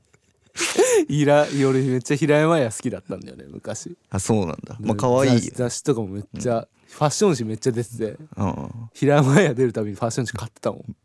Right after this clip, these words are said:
Speaker 2: マジで？
Speaker 1: うん。
Speaker 2: 真似するとこある？あの人。
Speaker 1: まあ、でも当時はあったんじゃない？
Speaker 2: そうなんだ。
Speaker 1: 真似する。
Speaker 2: まあまあ、そっかそっか。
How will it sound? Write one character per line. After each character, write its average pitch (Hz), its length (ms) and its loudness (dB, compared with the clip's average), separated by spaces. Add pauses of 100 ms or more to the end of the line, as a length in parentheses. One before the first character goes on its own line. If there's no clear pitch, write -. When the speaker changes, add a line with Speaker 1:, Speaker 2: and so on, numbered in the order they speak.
Speaker 2:
マ 123 180 2
ジ 120 120 -4
で？ - 100 -12
Speaker 1:
う 110 40 -8
ん。 98 140 -10
Speaker 2:
真 127 220 2
似 185 40 2
す - 200 -2
る 190 160 2
と 190 120 -2
こ - 180 2
あ 131 80 2
る？ - 240 -2
あ - 120 -6
の 90 60 -8
人。 - 260 -14 (1040)
Speaker 1:
ま 208 120 0
あ、 - 20 6
で 214 80 6
も 160 80 6
当 226 240 4
時 135 120 2
は 113 120 4
あ 120 40 0
っ - 80 -6
た 101 160 -4
ん 92 60 -6
じ 87 60 -6
ゃ 82 60 -6
な 131 140 -4
い？ 190 40 -4
Speaker 2:
そ 120 200 0
う - 20 -2
な - 80 -14
ん - 20 -14
だ。 - 0 -
Speaker 1:
真 101 120 -6
似 87 40 -6
す - 40 -6
る。 107 40 2
Speaker 2:
ま 107 60 4
あ 107 40 2
ま 104 120 2
あ、 - 20 -2
そ - 140 -2
っ - 80 -6
か - 100 -16
そ - 120 -6
っ - 20 -12
か。 - 180 -20